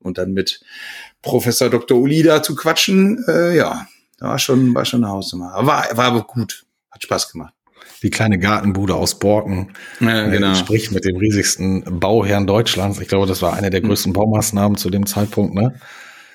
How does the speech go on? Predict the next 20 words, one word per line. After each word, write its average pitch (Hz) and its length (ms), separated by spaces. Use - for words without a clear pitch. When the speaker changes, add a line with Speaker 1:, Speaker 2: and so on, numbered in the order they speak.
Speaker 1:
Ja, 101 200
oder 104 200
zumindest 120 320
das - 120
Pro-, 107 140
ja, - 140
also 95 160
dreißig - 460
Jahre 101 340
oder 98 120
was, 107 180
der - 120
im 98 100
Schaumbau 107 460
da, 101 220
da - 180
war - 160
Hausnummer, 104 600
Speaker 2:
Ja. 90 100
Speaker 1:
Wahnsinn. 92 580